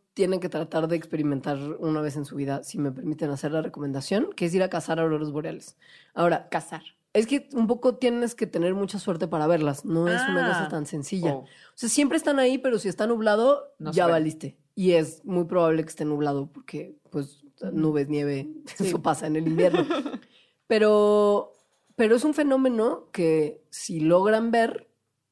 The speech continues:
Speaker 1: es muy espectacular. No se ve como en las fotos y como en los videos.
Speaker 2: Como una raya verde así
Speaker 1: No se ve
Speaker 2: increíble.
Speaker 1: tan verde, pero sí se ven las líneas y se ven en movimiento.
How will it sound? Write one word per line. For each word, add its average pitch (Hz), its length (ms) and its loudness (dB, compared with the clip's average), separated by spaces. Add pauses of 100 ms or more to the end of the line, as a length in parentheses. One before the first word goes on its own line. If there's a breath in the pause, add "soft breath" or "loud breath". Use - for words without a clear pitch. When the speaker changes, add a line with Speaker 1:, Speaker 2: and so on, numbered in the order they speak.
Speaker 1:
es 175 400 0
muy 175 300 0
espectacular. - 640 -10 (640 soft breath)
No 269 220 4
se 349 180 4
ve 294 180 4
como 269 240 4
en 214 100 4
las 170 180 0
fotos - 520 -2 (240)
y 175 100 -4
como 160 200 0
en 156 60 0
los 143 140 -2
videos. 160 540 2
Speaker 2:
Como 180 320 -2
una 185 260 -2
raya 180 420 0
verde 170 280 -2
así 165 280 -8
Speaker 1:
No 202 300 2
se 226 120 2
ve 220 80 2
Speaker 2:
increíble. 175 100 -2
Speaker 1:
tan 220 220 2
verde, 208 280 4
pero 160 240 -2
sí 190 160 -8
se 190 140 0
ven 185 180 2
las 170 140 2
líneas 220 400 0
y 165 60 -8
se 160 180 -4
ven 165 200 4
en 175 120 0
movimiento. 131 540 -2